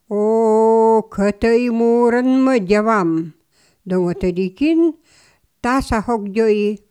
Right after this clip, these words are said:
Хогдян атыргаран. Дикил дяна Макаси могали гынадяран. Улыки хогдяясин ма атыркон ма исаран.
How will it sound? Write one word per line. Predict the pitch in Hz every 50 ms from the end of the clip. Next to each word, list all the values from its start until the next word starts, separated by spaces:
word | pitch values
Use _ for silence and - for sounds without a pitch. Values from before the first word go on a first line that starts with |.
| _ _ _ _ _
Хогдян | _ - 247 247 247 254 254 330 339 370 381 359 349
атыргаран. | 339 330 330 - 254 285 302 320 302 269 269 359 381 370 285 214 185 175 170 160 - _ _ _ _ _ _ _ _ _ _ _ _ _ _ _ _ _ _ _
Дикил | - 180 170 208 202 - 220 226 233 214 214 208 190
дяна | 202 226 226 220 220 220 226
Макаси | 226 220 220 220 220 - 214 214 208 - - 214
могали | 202 214 220 214 196 214 214 214 208
гынадяран. | 190 185 180 196 208 208 240 233 277 311 320 285 220 180 165 175 - _ _ _ _ _ _ _ - - _
Улыки | - 214 226 208 226 220 190 - - 240 262 302 349 359 359 349 339 320 - - - - -
хогдяясин | - 254 269 240 233 226 277 269 277 262 254 254 254 269 - - 262 262 254
ма | 254 254 277 - - -
атыркон | 240 254 - - 254 247 226 - - 254 247 254 254 247 240 247 247
ма | 240 233 -
исаран. | - 214 175 - - 202 202 190 196 190 170 170 175 -